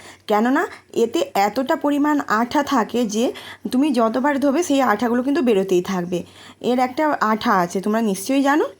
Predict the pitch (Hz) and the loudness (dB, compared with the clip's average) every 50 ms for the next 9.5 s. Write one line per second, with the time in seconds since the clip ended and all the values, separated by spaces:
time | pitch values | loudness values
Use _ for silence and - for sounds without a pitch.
0 | _ - - - - 214 220 254 269 269 277 277 311 403 494 - - 220 214 269 | _ -20 -8 -4 -2 -2 0 0 0 2 2 2 2 0 -2 -2 -2 0 0 2
1 | 285 285 233 226 220 220 240 262 285 277 - 262 226 233 226 202 196 190 185 - | 0 0 0 0 0 0 0 0 0 0 -2 -2 0 0 0 0 0 -2 -2 -4
2 | 202 190 190 190 196 202 240 240 311 330 311 311 320 311 330 320 - 339 311 320 | -4 -2 -2 -2 -2 -2 -2 0 0 0 2 2 0 0 0 -2 -2 -2 -2 -2
3 | 311 320 311 311 311 320 302 - 403 - - - - - - - - 208 220 233 | -2 -2 -2 -2 -4 -2 -2 -4 -4 -4 -8 -14 -20 -16 -6 -6 -2 -2 0 0
4 | 262 330 247 208 214 254 254 254 247 240 208 180 170 180 185 185 180 - - - | 0 0 0 0 2 2 2 4 2 2 2 2 0 -2 -4 -4 -8 -12 -18 -20
5 | - - - 202 196 202 208 226 247 285 302 - 285 247 247 311 359 359 370 _ | -8 -2 0 0 0 0 0 -2 0 0 0 0 0 0 2 0 -2 -2 -4 _
6 | _ - 240 202 202 247 247 - 254 233 269 254 247 254 220 226 220 - 233 247 | _ -2 2 2 2 2 2 0 0 2 2 2 0 0 0 0 0 2 2 2
7 | 330 359 - 214 214 208 226 240 294 294 247 214 202 196 254 233 262 269 269 277 | 2 2 2 0 0 0 -2 -2 0 0 2 0 2 0 0 0 0 0 0 0
8 | 277 - 208 - - - - 277 277 269 285 285 277 277 285 294 285 269 269 262 | 0 0 -2 -2 -2 -2 0 0 2 2 2 2 2 2 2 2 2 2 2 0
9 | 277 269 277 262 254 277 269 254 311 403 | 0 0 0 0 0 0 0 0 -2 -2